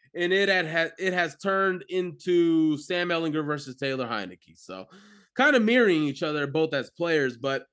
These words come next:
breaking this game down a little bit. Uh, my first point I wanted to ask, how does Mo-, <laughs> this is another thing we're gonna get into.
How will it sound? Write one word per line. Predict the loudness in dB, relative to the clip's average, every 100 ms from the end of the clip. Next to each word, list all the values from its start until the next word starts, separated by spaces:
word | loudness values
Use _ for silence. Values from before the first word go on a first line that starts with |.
| _
breaking | -4 -2 0 -2
this | -2
game | 0 0 0
down | 0 0 0
a |
little | -2 -4 -4
bit. | -6 -8 _ _ _ _ _ _ _ _ _ _ _
Uh, | -6 -4
my | -4 -4
first | -2 -2 -2
point | -2 0
I | 0
wanted | -2 -2 -4
to | -4
ask, | -2 -2 -4 _ _ _ _ _ _ _ _ _ _
how | 2
does | 4 6
Mo-, | 4 4
<laughs> |
this | 2 -2 0 -2 -2 -6 -6
is | -4
another | 0 2 2
thing | 0 0
we're | 0
gonna | -2
get | 2 2
into. | 2 0 -4